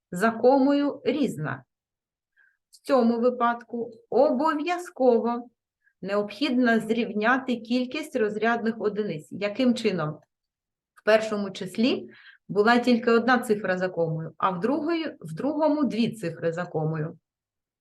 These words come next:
Ми дописуємо нуль після розряду десятих, роз-, записуємо в розряді сотих в даному випадку, так, нуль. І тоді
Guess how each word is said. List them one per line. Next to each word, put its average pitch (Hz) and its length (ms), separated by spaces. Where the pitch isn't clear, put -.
Ми 202 160
дописуємо 220 920
нуль 226 380
після 208 440
розряду 185 460
десятих, 226 680
роз-, 190 200
записуємо 196 640
в 170 40
розряді 175 480
сотих 254 500
в 285 100
даному 269 420
випадку, 269 600
так, 262 260
нуль. 190 300
І 220 100
тоді 208 540